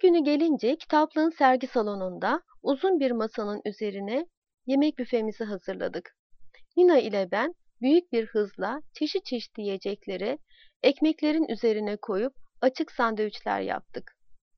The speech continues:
Meyvelerimizi, içeceklerimizi ve plastik tabak bardaklarımızı yerleştirdik. Her şey tamam olunca geri çekilip şöyle bir baktık ve yaptıklarımızı çok beğendik.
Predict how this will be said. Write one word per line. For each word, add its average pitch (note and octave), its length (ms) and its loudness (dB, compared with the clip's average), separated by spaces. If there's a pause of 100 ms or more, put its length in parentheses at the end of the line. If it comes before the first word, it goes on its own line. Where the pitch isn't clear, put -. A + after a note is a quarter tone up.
(460)
Meyvelerimizi, G#3+ 1000 4
içeceklerimizi G3+ 1120 -6 (500)
ve D#4 200 4 (320)
plastik C#4 520 4
tabak B3+ 400 4
bardaklarımızı G#3 840 -4
yerleştirdik. G3 880 -8 (760)
Her G4+ 180 6
şey F4 220 2
tamam C#4 380 2
olunca G#3+ 460 -2
geri C4+ 280 0
çekilip A#3 500 -6
şöyle B3+ 380 0
bir A3 200 -2
baktık G#3 460 -2
ve C#4+ 200 -2 (240)
yaptıklarımızı A#3 880 -2
çok - 280 -4
beğendik. F#3 520 -10